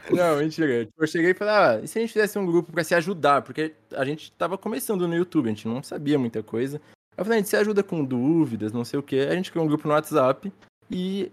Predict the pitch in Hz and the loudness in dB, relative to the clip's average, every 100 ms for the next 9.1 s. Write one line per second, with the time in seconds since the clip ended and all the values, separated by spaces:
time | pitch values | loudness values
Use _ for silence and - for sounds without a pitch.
0 | - 143 156 147 151 151 143 151 - 202 | 0 4 6 4 4 2 2 2 2 2
1 | 151 139 - 120 117 120 - 131 143 156 | 2 -2 -4 0 0 -2 -6 -6 0 0
2 | 156 190 175 151 139 139 139 139 - 131 | 2 2 2 4 2 2 -2 0 0 0
3 | - _ _ - 139 143 139 135 135 139 | -2 _ _ 0 2 4 4 4 2 0
4 | 135 143 131 135 143 151 131 127 123 113 | 0 0 2 2 4 2 2 -2 -2 0
5 | 127 147 147 - - _ _ _ - 120 | 2 4 2 -2 -14 _ _ _ 0 0
6 | 135 151 156 156 151 147 202 226 143 139 | 4 4 6 6 6 6 4 2 2 0
7 | 196 254 _ _ - 120 139 151 139 - | 0 -6 _ _ -6 -4 2 2 0 0
8 | 123 143 151 160 135 131 131 123 110 113 | 2 2 0 -6 -2 -2 -2 -2 0 0
9 | 175 | -2